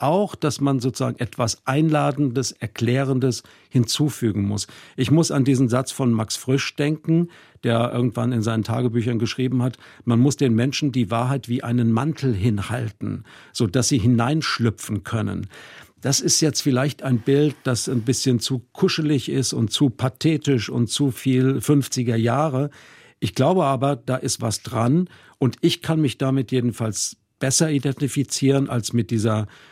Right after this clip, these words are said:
zugespitzten Social-Media-Realität,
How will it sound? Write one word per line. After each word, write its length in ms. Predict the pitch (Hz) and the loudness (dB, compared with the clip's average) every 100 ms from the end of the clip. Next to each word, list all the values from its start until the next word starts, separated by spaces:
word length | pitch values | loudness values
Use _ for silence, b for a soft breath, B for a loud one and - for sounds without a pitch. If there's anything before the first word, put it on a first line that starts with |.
| B _ | B _
zugespitzten 1080 | - 165 151 - - 139 - - 131 127 123 | 0 4 4 2 0 0 -4 -2 0 0 0
Social-Media-Realität, 2500 | - 127 120 127 113 113 139 143 147 139 139 - _ 123 - - 123 131 120 113 123 123 135 - | -4 0 0 2 2 4 2 2 0 0 -4 -6 _ -10 -10 -4 0 2 0 0 0 0 0 -4